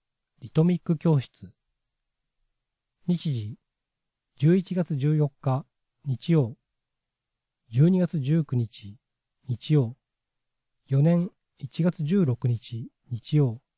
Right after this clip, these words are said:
二月二十日、日曜、午前十時三十分から正午、計四回。場所、杉並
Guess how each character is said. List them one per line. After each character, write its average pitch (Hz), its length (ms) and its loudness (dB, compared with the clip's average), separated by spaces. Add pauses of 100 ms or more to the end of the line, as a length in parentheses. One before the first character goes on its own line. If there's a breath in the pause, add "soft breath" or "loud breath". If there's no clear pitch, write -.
(840)
二 165 140 2
月 185 240 -2
二 127 160 -6
十 - 120 -18
日、 123 240 -4 (320)
日 131 280 -2
曜、 139 240 2 (1300)
午 185 160 0
前 165 220 2
十 165 200 0
時 131 120 -2
三 156 180 0
十 170 140 0
分 120 260 -2
か 117 140 -6
ら 110 180 -8 (140)
正 156 260 4
午、 101 240 -6 (640)
計 180 240 2
四 120 240 0
回。 123 260 -2 (1120)
場 127 140 0
所、 170 260 -2 (680)
杉 151 320 -4
並 175 360 2